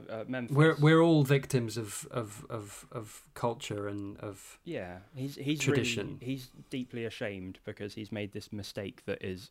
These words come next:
Speaker 1: it's unclear whether it's really a mistake, but he believes he dropped his egg and, and he's a sinner and evil, and he's, as a result,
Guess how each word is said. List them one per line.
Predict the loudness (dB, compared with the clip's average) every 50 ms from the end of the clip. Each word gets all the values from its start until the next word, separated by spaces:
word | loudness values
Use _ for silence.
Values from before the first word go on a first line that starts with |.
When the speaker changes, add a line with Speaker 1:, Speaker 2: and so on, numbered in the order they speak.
| _
Speaker 1:
it's | -12 -6 -4
unclear | -2 -2 -2 -4 -4 -4 -4 -2 -2 -2
whether | -2 -4 -4 -4 -6
it's | -8 -8 -8
really | -6 -6 -4 -4 -4 -6
a | -6
mistake, | -8 -10 -12 -10 -10 -8 -8 -8 -12 -14 -20 _
but | _ -12 -12 -8
he | -10 -12
believes | -8 -6 -6 -4 -4 -4 -4 -6 -8 -10 -14 -12
he | -10 -10 -8
dropped | -6 -6 -8 -8 -10 _
his | -10 -8 -6
egg | -6 -8 -6 -8 -10 -10 -14 _ _ _
and, | -8 -8 -6 -8 -10 -10 -10
and | -10 -10 -10 -10
he's | -12 -12 -12 -12 -10 -12
a | -12
sinner | -10 -6 -6 -6 -6 -6 -8 -8
and | -8 -8 -6 -4
evil, | -4 -4 -4 -6 -8 -8 -8 -8 -8
and | -10 -10 -10 -10
he's, | -10 -12 -12 -12 -16 -20 _ _ _ _ _ _ _ _ _ _ _ _
as | -2 -2 -2
a | -2
result, | -4 -4 -4 -4 -4 -4 -4 -4 -8